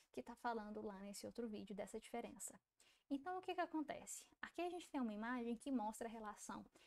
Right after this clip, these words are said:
entre a quantidade de amostras, a taxa de amostragem, e a profundidade de bit.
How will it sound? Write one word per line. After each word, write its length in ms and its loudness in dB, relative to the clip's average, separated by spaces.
entre 180 0
a 20 -8
quantidade 880 4
de 200 0
amostras, 640 4
a 60 4
taxa 260 2
de 80 0
amostragem, 760 0
e 100 4
a 60 2
profundidade 600 2
de 120 0
bit. 380 -2